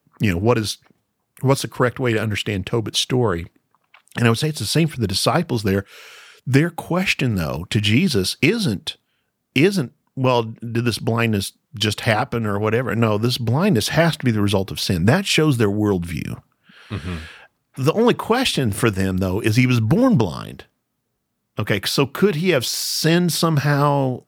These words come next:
Speaker 1: before?
Speaker 2: It must have been his parents.
Speaker 1: Or was it his parents? Yeah. What?
Speaker 2: So there
Speaker 1: That
Speaker 2: was a curse on them.
Speaker 1: That's their theological question. That's their theological question. Was there some kind of sin of his parents, or was it i-, in some way? You know, that, that was the issue. It was, there was no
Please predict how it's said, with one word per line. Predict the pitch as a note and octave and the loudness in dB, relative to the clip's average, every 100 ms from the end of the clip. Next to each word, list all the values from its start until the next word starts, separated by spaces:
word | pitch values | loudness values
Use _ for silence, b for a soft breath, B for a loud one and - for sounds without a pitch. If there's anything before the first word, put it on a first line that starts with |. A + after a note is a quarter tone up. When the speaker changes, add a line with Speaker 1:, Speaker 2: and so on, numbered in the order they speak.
| - | -12
Speaker 1:
before? | - A#2 | 0 2
Speaker 2:
It | |
must | A2+ E3 | 4 4
have | D#3+ | 4
been | G#2+ | 2
his | F#2+ F#2 | -2 -6
parents. | - F#2 C2+ - - _ | -4 -4 -6 -14 -18 _
Speaker 1:
Or | - C3+ | 0 2
was | C3 A2+ | 2 -2
it | A#2 | -2
his | A#2+ | -6
parents? | - A#3+ F#3+ E2+ - - | -8 -8 -8 -10 -14 -4
Yeah. | C3 G2 | -4 -2
What? | B2 D#3+ _ _ | -4 -6 _ _
Speaker 2:
So | - A#2+ G#2 | -4 -2 0
there | C3 | 0
Speaker 1:
That | |
Speaker 2:
was | E3+ - | 0 -2
a | |
curse | - C#3 A#2 | -2 -2 0
on | A2+ G2+ | -2 -2
them. | G2+ D2 - | -2 -4 -4
Speaker 1:
That's | A#2+ C#3 F3+ | 0 0 -2
their | F3 | -8
theological | C3 E3 C#3+ C#3 C3+ B2 | -4 -4 -2 -4 -6 -10
question. | A2 - B2 A2+ - - | -10 -6 -6 -6 -12 -8
That's | G#2+ B2 - | -4 -2 -2
their | |
theological | C3 C#3 B2 A#2 A#2 A#2 | -4 -2 -2 -2 -4 -8
question. | B2 G#2 - | -6 -4 -4
Was | G2 F#2+ | -4 -4
there | |
some | F#2 B2+ D3 | 0 0 0
kind | D3+ B2+ | 0 0
of | |
sin | - - B2+ C3+ | -2 0 2 2
of | |
his | B2+ A#2+ | 0 -2
parents, | - C3+ C3 C3 - | 0 2 2 0 0
or | A2 G#2+ | 0 2
was | G#2+ D3+ D#3+ | 4 2 0
it | - _ _ _ - | -8 _ _ _ -16
i-, | F#2+ - | -16 -10
in | G#2+ G2 | -8 -4
some | - A2 | -4 -2
way? | G#2+ | -2
You | B2 | 0
know, | G2+ | 2
that, | D3 C3 | 0 0
that | C#3 G#3+ | -2 0
was | C#3+ | -2
the | A2+ - C3 | -2 0 0
issue. | D3+ E2 | 0 0
It | D#2+ | 2
was, | B2+ G#3 D3 | 2 2 2
there | A2+ | 0
was | C3 A#2+ | 2 0
no | E3 | 0